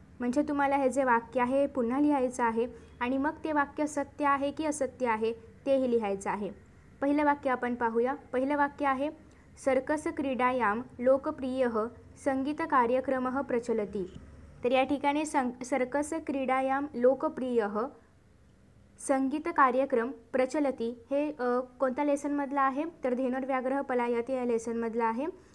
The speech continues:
आणि हे जे सेंटेन्स आहे हे चुकीचं आहे. ओके, पुढे आता आपण पाहतोय दुसरं सेंटेन्स.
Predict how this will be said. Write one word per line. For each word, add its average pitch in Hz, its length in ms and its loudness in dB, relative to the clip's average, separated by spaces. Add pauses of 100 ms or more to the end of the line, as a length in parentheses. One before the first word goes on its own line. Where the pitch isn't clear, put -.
(180)
आणि 226 120 -2
हे 240 80 0
जे 254 100 -4
सेंटेन्स 233 480 -4
आहे 247 200 -2
हे 294 80 -2
चुकीचं 214 460 -4
आहे. 185 240 -4 (460)
ओके, 311 360 -6 (880)
पुढे 269 160 2
आता 294 220 6
आपण 294 300 4
पाहतोय 262 520 2
दुसरं 240 320 0
सेंटेन्स. 285 600 -4